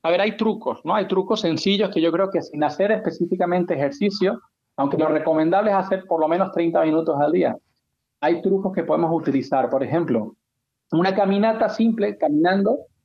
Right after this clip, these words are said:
en vez de pararte, vamos a la oficina, y en vez de, vamos en autobús, y en vez de detenerte en la parada que te llega en la misma oficina,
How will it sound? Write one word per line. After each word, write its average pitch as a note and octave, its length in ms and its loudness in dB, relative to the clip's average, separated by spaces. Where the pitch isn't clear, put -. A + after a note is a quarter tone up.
en D3 140 0
vez F3+ 140 2
de A3+ 100 0
pararte, F3+ 480 0
vamos F#3 220 0
a F#3 40 0
la F3+ 80 4
oficina, E3+ 520 0
y C#3 100 0
en C#3+ 100 0
vez E3+ 200 2
de, F#3 500 2
vamos F3+ 240 0
en F3+ 80 0
autobús, F#3 540 0
y D3+ 80 0
en D3 80 0
vez E3 100 2
de F#3 80 2
detenerte F#3 720 0
en C#3 120 0
la C3+ 260 0
parada D#3+ 420 2
que F3 100 -2
te F3 120 -2
llega F3 200 2
en E3+ 60 2
la E3+ 60 2
misma F3 240 -2
oficina, G3 580 -2